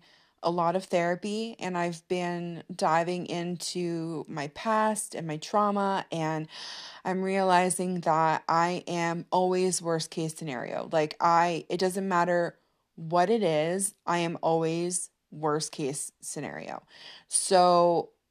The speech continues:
when I was told that information about, you know, having it be potentially,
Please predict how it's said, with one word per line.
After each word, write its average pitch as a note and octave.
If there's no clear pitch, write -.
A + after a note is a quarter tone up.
when F#3
I F#3+
was A#3
told F3
that E3+
information E3
about, D3+
you F3
know, D#3
having E3+
it E3
be E3
potentially, D#3+